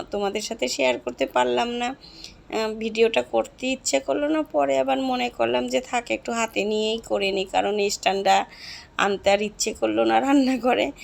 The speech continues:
আহ, তাই হাতে নিয়ে মানে মাছ, আজকে রুই মাছ রান্না করব আলু দিয়ে, পেঁয়াজ দিয়ে। তবে টমেটোটা ছিল না, টমেটো থাকলে আরও ভালো হতো। তাই এই যে লাস্টে মানে মাঝপথে এসে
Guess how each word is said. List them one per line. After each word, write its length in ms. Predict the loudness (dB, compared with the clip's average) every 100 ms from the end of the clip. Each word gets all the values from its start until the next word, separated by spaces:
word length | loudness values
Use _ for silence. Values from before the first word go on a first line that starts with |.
| -18 -18 -16 -4
আহ, 160 | -2
তাই 160 | 2 2
হাতে 320 | 2 0 0 0
নিয়ে 320 | 0 0 0 0
মানে 260 | 0 0 0
মাছ, 300 | 2 0 0 -6
আজকে 240 | -6 -4
রুই 180 | -2 0
মাছ 180 | -2 -2 -2
রান্না 240 | -2 -2
করব 240 | -2 -2 0
আলু 240 | 0 0 -4 -4
দিয়ে, 180 | -4 -4
পেঁয়াজ 340 | -6 -4 -4 -6 -2
দিয়ে। 200 | 0 0 -2 -10 -20 -20 -14 -6 0
তবে 180 | 0 2
টমেটোটা 540 | 2 2 -2 0 0 0
ছিল 220 | -2 -2 0
না, 120 | -2
টমেটো 400 | -2 -2 0 -4
থাকলে 260 | -6 -4 0
আরও 180 | 2 2
ভালো 260 | 0 0 0
হতো। 280 | -2 -4 -8 -8 -18 -20 -20 -20 -4
তাই 200 | 0 2 2
এই 140 | 0
যে 160 | 0 0
লাস্টে 500 | 2 2 0 -2 0 0 -2 -8 -20 -20 -18 -6
মানে 300 | 0 4 6 6 4 6
মাঝপথে 680 | 6 4 0 2 2 2 0
এসে 280 | 0 0 -2